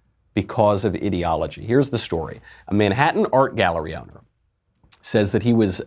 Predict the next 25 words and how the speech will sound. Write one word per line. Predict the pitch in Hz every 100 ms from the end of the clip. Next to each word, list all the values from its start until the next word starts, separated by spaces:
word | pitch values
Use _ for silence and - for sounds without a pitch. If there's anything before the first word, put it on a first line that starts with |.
| 104 101
beaten | 117 80 76 78
by | 90 85
a |
bunch | 82 110 113 117
of | 95
thugs | - 107 101 101
in | 101
the | 98
streets | - 92 80 82 - - - _
for | - 104
wearing | 92 92 95 92 92 92 90 _ _
a | 98
maga | 95 95 87 76
hat. | 90 69 - _ _ _ _ _ _
So | 76
he's | -
got | 78
his | 104
red | 101 160
hat | 160 135
on, | 131 127 113
"Make | 98 104
America | 127 123 127 131
Great | 117 107
Again." | 104 101 98 98 104